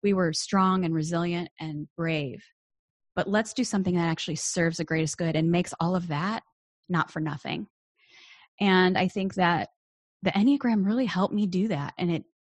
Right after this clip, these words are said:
like, thank God, 'cause I don't know,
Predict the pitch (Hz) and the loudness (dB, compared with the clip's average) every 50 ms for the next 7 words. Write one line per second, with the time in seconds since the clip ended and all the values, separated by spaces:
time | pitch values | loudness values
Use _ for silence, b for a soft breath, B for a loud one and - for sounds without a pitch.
0 | _ - 196 190 - _ _ _ _ - 233 247 262 - 208 - 202 202 214 240 | _ -6 -6 -6 -6 _ _ _ _ -6 -4 -4 -4 -6 -6 -6 -6 -4 -2 -2
1 | 254 240 180 139 - - - - _ _ _ _ _ _ _ - 240 220 - - | -2 -4 -4 -6 -10 -14 -18 -20 _ _ _ _ _ _ _ -4 -4 -2 0 0
2 | 208 226 269 302 311 247 208 214 220 220 226 247 277 294 302 | 2 2 2 2 2 2 2 2 2 2 2 2 0 0 -4